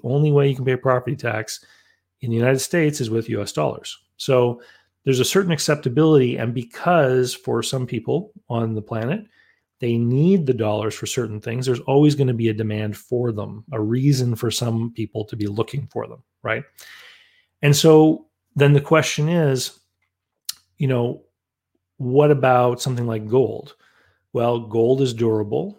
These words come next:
it's portable, it's divisible, it's uniform. You know, pure gold is,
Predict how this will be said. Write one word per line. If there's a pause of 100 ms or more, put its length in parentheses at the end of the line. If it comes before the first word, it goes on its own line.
it's
portable,
it's
divisible, (520)
it's
uniform.
You
know,
pure
gold
is,